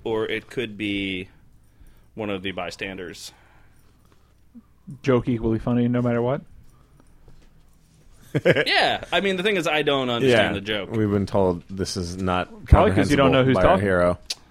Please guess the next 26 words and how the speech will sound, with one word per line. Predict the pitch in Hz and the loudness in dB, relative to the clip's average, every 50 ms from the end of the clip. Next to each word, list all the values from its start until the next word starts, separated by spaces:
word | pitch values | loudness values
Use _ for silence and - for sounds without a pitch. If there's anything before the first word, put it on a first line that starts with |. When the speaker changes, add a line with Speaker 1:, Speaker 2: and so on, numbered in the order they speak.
| - - | -10 -4
Speaker 1:
Yeah, | 123 123 113 104 | -4 -2 -2 -2
that's | 107 117 120 - - | -4 -4 -6 -6 -10
the | - - 123 | -8 -6 -2
Speaker 2:
Have | 156 147 | 0 2
you | 147 123 | 2 2
Speaker 1:
biggest | - 180 139 | 2 0 2
Speaker 2:
considered | 131 131 170 160 151 143 139 | 4 4 6 6 6 6 6
Speaker 1:
problem. | - - 117 | 2 -2 -6
Speaker 2:
trying | - - 135 123 120 | -4 -2 -2 0 0
to | 113 107 | -2 -2
find | - 120 117 113 | -4 -4 -4 -4
out | 110 107 | -4 -6
who's | 110 107 | -8 -8
talking? | - 123 123 131 - - - _ _ _ _ _ _ _ _ - - - | -6 -6 -6 -6 -8 -16 -20 _ _ _ _ _ _ _ _ -20 -14 -6
Speaker 3:
Why | - 95 101 | -4 -2 -2
don't | 104 98 | -2 0
you | 95 92 | 0 0
look | 101 110 110 - - - - - _ - - | 0 0 -2 -6 -12 -20 -20 -20 _ -20 -18
to | - 110 | -16 -14
see | - - - 127 123 123 | -12 -10 -8 -8 -8 -6
who's | - - - 139 - | -6 -6 -8 -8 -10
talking? | - - - 240 220 - - 196 | -12 -12 -12 -14 -14 -12 -10 -8
Speaker 2:
Yeah, | 147 - - - - | -8 -8 -10 -12 -16
try | - - 131 131 131 131 127 | -10 -6 -4 -2 -2 -2 -2
using | 127 127 127 127 127 127 123 127 120 120 127 123 | -4 -4 -4 -6 -6 -6 -6 -6 -6 -6 -8 -8
your | 110 107 - - - - | -8 -8 -8 -10 -12 -14